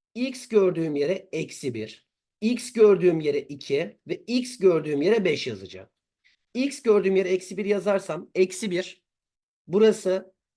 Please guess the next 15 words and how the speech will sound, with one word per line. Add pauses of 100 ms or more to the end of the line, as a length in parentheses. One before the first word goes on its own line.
(200)
e,
bir,
eksi
altı, (1000)
burası
on
beş
ve
burası
yedi.
Toplarsam
yirmi
iki
eksi
yediden